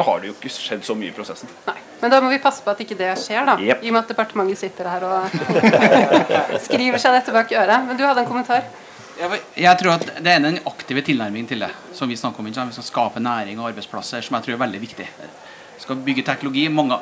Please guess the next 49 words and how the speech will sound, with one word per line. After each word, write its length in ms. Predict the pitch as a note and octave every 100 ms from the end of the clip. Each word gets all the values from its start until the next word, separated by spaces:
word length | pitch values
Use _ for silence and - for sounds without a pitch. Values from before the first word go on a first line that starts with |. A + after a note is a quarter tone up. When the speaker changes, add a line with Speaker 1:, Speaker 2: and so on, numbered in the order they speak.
| -
Speaker 3:
mange 460 | D#3+ F3+ D#3 B2+ C#3+ -
fortrinn 420 | - F3+ D#3 F3+
som 80 | -
vi 60 | G3
har, 120 | A3
så 60 | G#3+
kan 120 | F#3
vi 100 | E3 C3
utnytte, 360 | C3 - C#3+ D3+ - - - -
utnytte 360 | E3 C#3+ C3+ C#3+
det. 140 | C#3 C3+ -
Det 140 | D#3+ F3
som 120 | F#3
jeg 80 | F3+
gjør, 160 | E3+ D3+
det, 100 | E3+ G3+ -
og 100 | D#3+
det 100 | E3+ G#3
tror 100 | F3+
jeg 80 | D#3
mange 180 | C3+ A#2
kommer 180 | C#3 A2
til 100 | C3+
å 40 | B2+
se, 80 | C#3+
jeg 160 | D#3
tror 100 | C#3
vi 60 | C3
kommer 180 | C#3 A2
til 80 | C3
å 240 | B2+ B2+ A#2+
se 180 | - A2
at 120 | A2
det 120 | A2+
også 240 | G#2+ B2 A#2 A2+ - C#3
avspeiler 320 | A2+ C3 A2
seg 220 | - B2+ C3
i 120 | C3+ C#3
meldingen. 380 | C#3 A2+ B2+ D3+ - - - -
Men 120 | D#3
det 100 | F#3
som 80 | F#3
gjør 80 | F3+
at 60 | F3
jeg 60 |
har 80 | F3 -
et 100 | D#3
ekstra 300 | - - F3+
stort 180 | F#3+